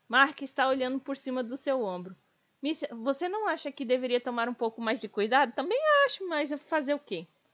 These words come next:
"Ela vai ser modelo pornográfica, só pode ser isso." "Eu conheço várias agentes de mo-, várias ag-, agências de modelo, mas eu nunca ouvi falar dessa aqui."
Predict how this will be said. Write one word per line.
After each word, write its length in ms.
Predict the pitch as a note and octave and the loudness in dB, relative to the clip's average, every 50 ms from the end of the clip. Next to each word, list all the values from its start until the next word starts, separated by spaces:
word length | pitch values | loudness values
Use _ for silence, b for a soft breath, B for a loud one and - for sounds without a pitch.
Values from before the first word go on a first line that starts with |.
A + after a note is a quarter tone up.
| b b b b b b b | b b b b b b b
"Ela 140 | b G3 G#3 | b 0 0
vai 160 | G#3+ A#3 B3 | 2 0 -2
ser 120 | C4 - C4 | -2 -2 -4
modelo 340 | B3+ C#4+ D#4 A3 B3 D4 C#4 | -2 -2 0 0 0 0 -2
pornográfica, 760 | - - E4 F4+ F4+ G4 G4+ E4 E4 F#3+ A3+ A3+ - - A3 | -4 -6 -4 -4 -2 -2 -2 -2 0 0 -2 -2 -4 -14 -14
só 160 | - - C#4 | -10 -10 -10
pode 300 | D4 - F4 F4 F4+ F4 | -8 -6 -6 -6 -6 -8
ser 200 | - - G#4 A4 A4 | -10 -8 -6 -4 -4
isso." 400 | F#4 A3 E3+ - - - - - _ _ _ _ _ _ _ _ _ _ _ _ _ _ _ _ _ _ _ _ b b b b b b b | -4 -4 -6 -8 -10 -14 -20 -20 _ _ _ _ _ _ _ _ _ _ _ _ _ _ _ _ _ _ _ _ b b b b b b b
"Eu 120 | A3 C#4 | -2 -2
conheço 360 | - - E4 D#4+ D#4 D#4 - C4 | -2 -2 -2 -2 -4 -4 -2 0
várias 300 | C#4+ D#4 E4+ G4+ F#4 F#4+ | 2 2 2 2 0 0
agentes 420 | G4 D#4 D4 C#4+ D4 C#4+ - - | 0 0 -2 -4 -6 -6 -10 -10
de 80 | A#3+ B3+ | -8 -6
mo-, 280 | C4 D4+ D#4 D4 F#3+ - - - A3+ G3 G3+ | -4 -4 -4 -4 -6 -10 -10 -10 -10 -8 -4
várias 500 | G#3 A#3 A3+ B3+ C#4+ E4 D4+ C#4 D#4 B3 | -2 0 2 2 2 0 0 -2 -2 -2
ag-, 320 | C4 B3+ B3+ A#3 A3+ G3+ - _ - | -4 -4 -4 -6 -12 -18 -14 _ -6
agências 720 | A3+ A#3+ A#3 A#3 - A3 A#3 B3+ C4 - B3 C4 A3 G3+ | -4 -4 -4 -4 -4 -4 -4 -4 -4 -4 -4 -4 -4 -4
de 100 | G3+ A#3 | -6 -4
modelo, 500 | A#3+ B3 C4 C4 A3+ A3+ G3+ G3+ G#3 G#3 | -4 -2 -4 -2 -2 -2 -2 -2 -2 -4
mas 220 | G#3 G#3+ A3 A#3+ | -4 -4 -4 -2
eu 80 | B3+ A#3 | -2 -4
nunca 240 | A#3 B3 C#4+ - A4 | -4 -4 -4 -4 -4
ouvi 140 | G#4 F4+ F4+ | -2 -2 -2
falar 340 | - - E4+ C#4 C4 D4 D#4 | -2 0 0 2 2 2 0
dessa 300 | B3+ C4 C#4+ C#4 - C#4+ | 0 -2 -2 -4 -8 -14
aqui." 340 | C#4 _ - F#3+ F3+ F#3 | -14 _ -12 -12 -12 -12